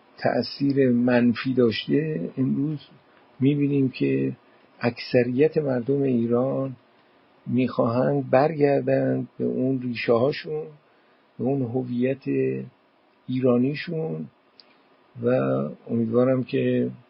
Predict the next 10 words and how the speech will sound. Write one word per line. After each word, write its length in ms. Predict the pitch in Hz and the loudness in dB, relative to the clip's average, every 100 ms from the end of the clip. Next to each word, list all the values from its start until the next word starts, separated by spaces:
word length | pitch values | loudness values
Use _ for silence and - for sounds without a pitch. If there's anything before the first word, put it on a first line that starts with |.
| _ _ _ _ | _ _ _ _
موفق 340 | 120 113 - 123 | 0 0 4 2
باشن. 500 | 117 104 - 107 101 _ _ _ - - _ | 2 -4 -6 -8 -10 _ _ _ -20 -20 _
به 60 | 123 | 2
هر 80 | 117 | 4
حال 200 | 131 139 | 4 2
مزدک 440 | 135 113 127 123 | 0 2 0 2
بامدادان، 920 | 123 123 120 117 110 123 147 160 185 - _ _ _ - _ _ - | 2 4 4 2 2 2 0 -2 -6 -12 _ _ _ -20 _ _ -8
اه، 680 | 120 120 117 113 113 110 - - _ _ _ _ _ _ _ _ _ _ _ _ _ _ _ _ _ _ | -2 0 2 0 -2 -6 -8 -14 _ _ _ _ _ _ _ _ _ _ _ _ _ _ _ _ _ _
بسیار 380 | 123 - 123 139 | -8 0 2 2
کار، 260 | 143 127 | 4 2